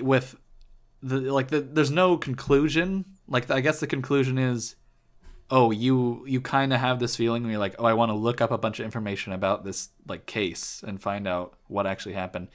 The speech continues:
If you haven't, if you don't know what Making a Murderer is, it's a show about this guy who went to jail for eighteen years, yet he didn't commit the crime, so they got him out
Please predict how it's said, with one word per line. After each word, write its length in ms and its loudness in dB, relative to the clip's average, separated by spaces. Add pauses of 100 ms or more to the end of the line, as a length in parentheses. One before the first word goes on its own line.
(220)
If 80 0
you 60 6
haven't, 340 4
if 60 0
you 80 4
don't 140 4
know 140 2
what 200 -4
Making 260 -4
a 40 -4
Murderer 360 -2
is, 340 -4 (440)
it's 100 -10
a 40 -4
show 240 2
about 280 2
this 180 -4
guy 380 0
who 420 -2 (440)
went 260 2
to 80 -8
jail 260 0
for 140 -4
eighteen 380 -2
years, 560 -4 (440)
yet 260 -2
he 120 -4
didn't 200 2
commit 280 0
the 80 -8
crime, 500 -2
so 160 -4
they 120 0
got 240 2
him 120 -2
out 220 0